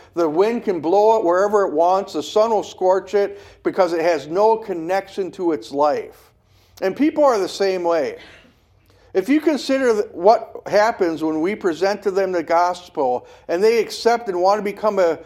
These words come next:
disciple of Jesus Christ, we're ripping them out of the ground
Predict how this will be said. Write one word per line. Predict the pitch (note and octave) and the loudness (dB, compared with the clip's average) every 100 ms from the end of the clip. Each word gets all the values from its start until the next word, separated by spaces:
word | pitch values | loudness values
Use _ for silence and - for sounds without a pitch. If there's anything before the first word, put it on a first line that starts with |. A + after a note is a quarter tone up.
| - | -20
disciple | - D#3 - G3+ A3 G#3 E3+ | -10 -4 0 2 2 2 0
of | D3 | 0
Jesus | - G3+ F3+ D3+ | -4 -8 -6 -10
Christ, | - F#3+ F#3 E3+ C#3+ - - - _ | -4 2 2 2 -4 -8 -20 -20 _
we're | F3+ A3+ E3+ | 2 2 2
ripping | D3 A3 B3+ C4 A#3 | 2 0 2 -4 0
them | A3 G3 | -2 0
out | F3 G3 A3 | 2 2 2
of | G3 | -2
the | F#3+ | -4
ground | E3+ D#3+ E3 F#3 F3+ C#3+ B2 | -4 0 2 4 2 0 -4